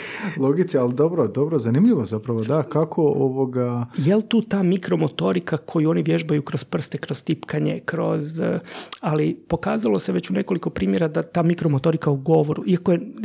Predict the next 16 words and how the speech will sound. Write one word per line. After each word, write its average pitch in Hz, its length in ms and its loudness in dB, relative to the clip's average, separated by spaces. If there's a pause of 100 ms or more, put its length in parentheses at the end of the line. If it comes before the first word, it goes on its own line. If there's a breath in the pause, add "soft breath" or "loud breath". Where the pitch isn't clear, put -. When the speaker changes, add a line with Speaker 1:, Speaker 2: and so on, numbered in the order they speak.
Speaker 2:
cijeli, 175 420 0 (120)
cijeli 165 320 2
organizam 160 500 2
ima, 165 220 2
dijeli 160 380 2
iste 160 220 -2
nekakve 147 440 -2 (640 loud breath)
a, 143 200 0
biomehaničke 143 840 0
principe, 139 720 -2
Speaker 1:
Mhm. 107 240 -2 (160)
Speaker 2:
a, 131 420 -8 (120)
pa 147 120 -2
onda 143 200 2
i 143 60 2
govor, 131 400 0